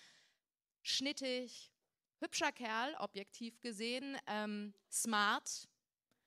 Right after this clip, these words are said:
rhetorisch mittlerweile sehr, sehr gut. Er hat sich sehr lange coachen lassen und ist wirklich, ja,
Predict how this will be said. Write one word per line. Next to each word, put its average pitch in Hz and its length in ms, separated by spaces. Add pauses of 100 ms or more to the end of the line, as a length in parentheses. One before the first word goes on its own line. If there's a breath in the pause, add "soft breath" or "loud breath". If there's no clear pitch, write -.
(320)
rhetorisch 240 880 (320)
mittlerweile 202 640
sehr, 185 320
sehr 190 180
gut. 214 280
Er 196 80
hat 180 100
sich 175 160
sehr 180 280
lange 175 220
coachen 202 440
lassen 220 400
und - 240
ist - 280
wirklich, 214 520 (540 loud breath)
ja, 180 260